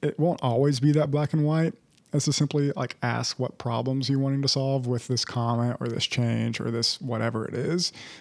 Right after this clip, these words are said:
But as you climb that proverbial ladder, you'll find that these baby steps, such as putting a sticky note over your,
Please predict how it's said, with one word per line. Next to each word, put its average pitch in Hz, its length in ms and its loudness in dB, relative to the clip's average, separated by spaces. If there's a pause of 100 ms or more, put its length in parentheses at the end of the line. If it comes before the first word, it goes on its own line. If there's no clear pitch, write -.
(100)
But 123 100 2
as 117 160 0
you 120 200 2
climb 120 540 2
that 113 180 -4
proverbial 117 800 0
ladder, 127 840 -2
you'll 127 160 0
find 120 360 0
that 113 100 -4
these 113 200 -2
baby 117 360 0
steps, 113 340 -4
such 117 140 -4
as 120 80 -4
putting 117 240 -2
a 117 60 -4
sticky 123 340 0
note 117 200 2
over 120 220 0
your, 113 400 -4